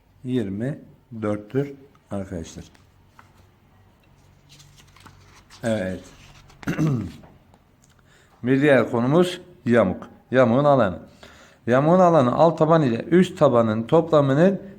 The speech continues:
yarısının yükseklik ile çarpılmasıdır. Alt taban ve üst tabanın topla, ikiye böl, yükseklikle çarp arkadaşlar.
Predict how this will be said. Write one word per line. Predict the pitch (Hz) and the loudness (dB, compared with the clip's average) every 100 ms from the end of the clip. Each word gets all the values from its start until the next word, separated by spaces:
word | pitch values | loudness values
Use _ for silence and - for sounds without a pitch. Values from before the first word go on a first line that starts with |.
| - 120 | -12 -4
yarısının | 113 131 170 190 170 - 135 135 170 208 - - 139 | 2 4 6 6 4 0 -2 2 2 2 -4 -8 0
yükseklik | 143 - 139 147 156 | 0 0 -2 -2 -4
ile | 131 147 175 - - - | 0 0 -2 -8 -20 -4
çarpılmasıdır. | 139 117 120 113 110 98 87 - - _ _ | 0 0 0 -4 -6 -10 -12 -14 -20 _ _
Alt | 135 165 160 | 0 0 0
taban | 135 135 160 143 107 | -2 2 2 2 -2
ve | 98 - | -4 -2
üst | 156 160 - | 0 0 0
tabanın | 127 104 95 95 | 0 0 0 -2
topla, | 135 139 160 175 175 - - _ | -4 -2 2 2 2 -8 -20 _
ikiye | 98 - 139 143 | -16 -4 0 2
böl, | 156 175 170 - - 123 | 2 2 0 -10 -12 -6
yükseklikle | 127 - 110 101 101 143 156 - - - _ | -6 -4 -6 -6 -6 -4 -4 -6 -20 -20 _
çarp | - 117 - | -2 -2 -2
arkadaşlar. | 90 92 87 - | -10 -10 -10 -14